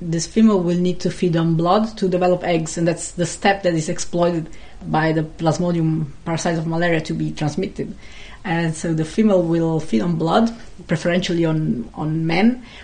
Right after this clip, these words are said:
on humans. She will develop her eggs, and then the eggs will be fertilized by the sperm that, that is transferred from the male. The eggs will be laid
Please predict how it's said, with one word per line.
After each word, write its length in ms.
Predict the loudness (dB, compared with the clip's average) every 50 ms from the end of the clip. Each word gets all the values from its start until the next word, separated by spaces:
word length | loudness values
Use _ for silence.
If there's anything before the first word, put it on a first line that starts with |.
| -10 -2
on 80 | 0 2
humans. 460 | 2 2 2 2 2 2 0 -2 -4 -8 -16 -18 -16 -10
She 120 | -6 -2 2
will 140 | 4 4 6
develop 420 | 6 6 8 8 6 6 2 -2
her 180 | -2 0 2 2
eggs, 480 | 4 2 2 0 -4 -8 -10 -10 -12 -10 -6
and 220 | -4 -2 0 0 2
then 140 | 2 2
the 140 | 2 4 4
eggs 220 | 4 4 4 2 0
will 120 | -2 0
be 120 | 0 -2
fertilized 880 | 0 2 2 2 2 4 2 2 2 2 2 2 0 -2 -6 -10 -8 -4
by 100 | -4 -2
the 80 | -2 -2
sperm 340 | -4 -4 -4 -2 0 0 0
that, 200 | 0 -2 -6 -4
that 160 | -2 0 0
is 180 | 2 0 0 -2
transferred 440 | -2 -4 -4 -4 -4 -6 -6 -4
from 220 | -4 -4 -4 -2 -2
the 80 | -2
male. 280 | -2 -2 -2 -4 -6 -6 -8 -14 -18 -20 -20 -20 -20 -20 -20 -20 -14 -10 -8
The 260 | -6 -4 0 2 2
eggs 200 | 2 2 0 -2
will 100 | -4 -2
be 280 | -2 -2 -2 0 0 0
laid 480 | 0 0 2 2 2 0 0 -2 -4